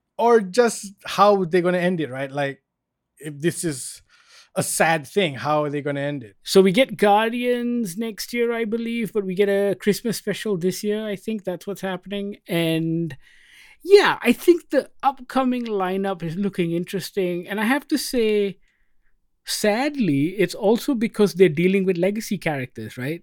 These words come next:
Speaker 2: These are all characters from the first three phases of the M C U. You've
Speaker 1: Yeah.
Speaker 2: got Wakanda Forever,
Speaker 1: Yeah, yeah, yeah.
Speaker 2: Ant-Man and the Wasp,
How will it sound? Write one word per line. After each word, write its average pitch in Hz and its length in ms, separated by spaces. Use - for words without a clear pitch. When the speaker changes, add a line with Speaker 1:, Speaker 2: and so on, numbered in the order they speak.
Speaker 2:
These 190 220
are 254 80
all 247 160
characters 196 480
from 185 140
the 160 60
first 170 300
three 208 220
phases 123 600
of 143 160
the 135 140
M 131 140
C - 160
U. 104 240
You've 156 100
Speaker 1:
Yeah. 165 140
Speaker 2:
got 139 120
Wakanda 214 240
Forever, 147 300
Speaker 1:
Yeah, 156 80
yeah, 160 180
yeah. 160 220
Speaker 2:
Ant-Man 220 320
and 208 100
the 196 60
Wasp, 151 480